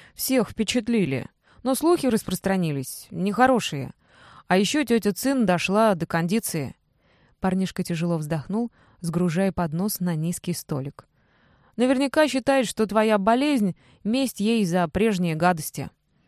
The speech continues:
Мол, ты тянешь время, чтобы её помучить. Время ответа с женихам приближается». Теперь тяжело вздохнула и Ян Ли, а я мысленно её поддержал. Родня моей подопечной действительно слишком шумная и бесцеремонная.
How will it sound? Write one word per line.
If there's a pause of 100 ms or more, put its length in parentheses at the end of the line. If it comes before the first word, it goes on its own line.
(100)
Мол,
ты
тянешь
время,
чтобы
её
помучить. (460)
Время
ответа
с
женихам
приближается». (1500)
Теперь
тяжело
вздохнула
и
Ян
Ли, (440)
а
я
мысленно
её
поддержал. (500)
Родня
моей
подопечной
действительно
слишком
шумная
и
бесцеремонная.